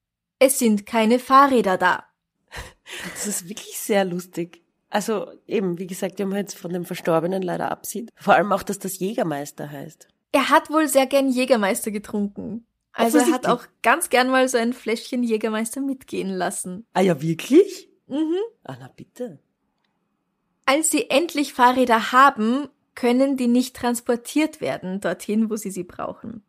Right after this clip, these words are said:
Speaker 1: Und schließlich wittert der Gesuchte auch diesen Plan und fährt per Anhalter in eine andere Gegend.
Speaker 2: Aber irgendwie ist der mir auch ein bisschen sympathisch, abgesehen davon, dass er sehr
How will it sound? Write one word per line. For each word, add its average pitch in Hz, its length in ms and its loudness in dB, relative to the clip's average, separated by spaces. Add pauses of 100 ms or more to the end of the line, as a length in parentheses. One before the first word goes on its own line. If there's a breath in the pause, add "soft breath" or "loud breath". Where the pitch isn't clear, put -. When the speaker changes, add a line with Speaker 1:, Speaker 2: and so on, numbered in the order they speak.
(360)
Speaker 1:
Und 285 220 2
schließlich 320 680 2 (120)
wittert 311 400 2
der 262 120 4
Gesuchte 233 580 -2
auch 208 160 -2
diesen 214 400 -2
Plan 202 480 2
und 269 200 0
fährt 233 440 2
per - 200 2
Anhalter 247 720 0
in 277 160 -4
eine 247 360 -2
andere 233 420 2
Gegend. 196 560 -6
Speaker 2:
Aber 160 240 -4
irgendwie 233 300 -2
ist - 240 -4
der 208 280 0 (140)
mir 196 180 -4
auch 202 120 -2
ein 226 100 -4
bisschen 220 340 -10
sympathisch, 156 800 -10 (160)
abgesehen 160 440 -14
davon, 156 340 -10
dass 151 160 -14
er 151 60 -12
sehr 147 300 -14